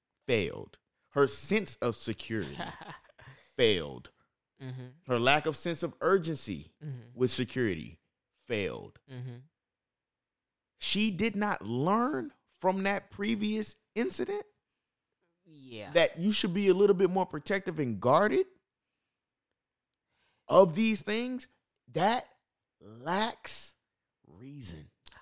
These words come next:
Speaker 2: I think the only thing we disagree on is what you're fundamentally considering is crazy right now. I consider it as
Speaker 1: I'm,
Speaker 2: stupid.
Speaker 1: I'm just,
Speaker 2: Even
Speaker 1: but
Speaker 2: though
Speaker 1: I,
Speaker 2: she,
Speaker 1: they
Speaker 2: even,
Speaker 1: overlap.
Speaker 2: even though I know she's not a stupid person 'cause she, she's, she has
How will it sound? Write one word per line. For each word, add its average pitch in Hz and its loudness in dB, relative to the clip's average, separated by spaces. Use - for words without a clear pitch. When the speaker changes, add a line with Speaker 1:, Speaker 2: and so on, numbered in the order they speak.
Speaker 2:
I 240 -2
think 247 -6
the 196 0
only 196 0
thing 180 -4
we 165 -4
disagree 151 -6
on 160 -4
is 135 -4
what 143 -4
you're 156 -6
fundamentally 160 -4
considering 143 -10
is 120 -10
crazy 143 -6
right 160 -4
now. 175 -4
I 139 -4
consider 139 -6
it 120 -4
as - -6
Speaker 1:
I'm, 135 0
Speaker 2:
stupid. 123 -8
Speaker 1:
I'm 131 2
just, 139 -2
Speaker 2:
Even 277 -2
Speaker 1:
but 269 -4
Speaker 2:
though 233 2
Speaker 1:
I, 220 2
Speaker 2:
she, - -8
Speaker 1:
they - -16
Speaker 2:
even, 127 0
Speaker 1:
overlap. 147 4
Speaker 2:
even 247 -6
though 185 6
I 175 4
know 180 2
she's 175 -8
not 160 0
a 147 -2
stupid 156 -6
person 165 -4
'cause 147 -4
she, 147 -10
she's, 165 -8
she 196 -4
has 160 2